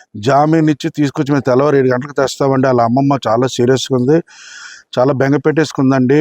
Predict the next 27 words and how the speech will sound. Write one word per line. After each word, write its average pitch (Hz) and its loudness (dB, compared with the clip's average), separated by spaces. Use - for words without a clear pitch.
అని 135 0
చెప్పి 143 -4
ఫోన్లు 135 2
ఎత్తట్లేదని 135 -2
చెప్తే 170 2
ఆయన 131 0
వచ్చి 139 -2
జామీన్ 139 2
ఇచ్చి 135 -8
తీసుకెళ్ళడం 127 -2
జరిగింది. 127 0
మళ్ళీ 135 2
మరుసటి 160 -2
రోజు 160 2
వాళ్ళందరూ 147 2
వస్తే 156 -2
వాళ్ళు 147 2
ఒకటే 156 0
డిమాండ్ 160 0
చేస్తున్నారు, 135 0
"ఈ 135 2
యొక్క 151 2
ముప్పై 139 -2
ఐదు 190 2
మంది 180 2
గుండు 156 2
గీయించి 165 2